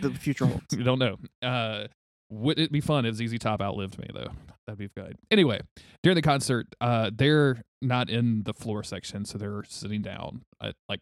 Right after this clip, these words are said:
Speaker 2: on an
Speaker 1: Mm-hmm,
Speaker 2: upper
Speaker 1: mm-hmm.
Speaker 2: s-, section. Um,
Speaker 1: Like an adult.
Speaker 2: like, like a normal fucking adult nowadays. We're not gonna get in the mosh pit.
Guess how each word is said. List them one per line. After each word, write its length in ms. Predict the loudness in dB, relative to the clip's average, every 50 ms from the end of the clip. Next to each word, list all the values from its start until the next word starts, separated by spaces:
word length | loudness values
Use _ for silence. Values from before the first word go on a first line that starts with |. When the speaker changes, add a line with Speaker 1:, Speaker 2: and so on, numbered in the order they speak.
| -8 -8
Speaker 2:
on 80 | -2 -2
an 120 | 0 0 2
Speaker 1:
Mm-hmm, 100 | 0 0
Speaker 2:
upper 240 | -2 -4 -2 -2
Speaker 1:
mm-hmm. 120 | 0 2 2
Speaker 2:
s-, 160 | 0 0 -2 -6
section. 560 | -12 -14 -10 -10 -10 -10 -8 -10 -12 -12 -12 -14 -14 -18 -20 _ _ _ _ _ -6
Um, 260 | -4 -2 -2 -2 0 0
Speaker 1:
Like 180 | 0 2 4
an 100 | 4 4
adult. 380 | 4 4 4 4 2 2 0 -6 _ _ _ _ -20 _ _ _ -2
Speaker 2:
like, 240 | 0 0 0 -2 0 0
like 140 | 2 4
a 60 | 4 4
normal 520 | 6 6 8 8 8 6 6 4 4 4
fucking 300 | 2 2 0 0 0 -2
adult 320 | -2 -2 -4 -6 -6 -8
nowadays. 440 | -8 -8 -8 -8 -8 -6 -6 -8 -6 -4
We're 40 |
not 120 | -6 -4 -2
gonna 120 | -2 -2
get 80 | -2 0
in 60 | 0
the 60 | 0
mosh 240 | 0 0 -2 -6 -6 -8
pit. 220 | -8 -10 -10 -12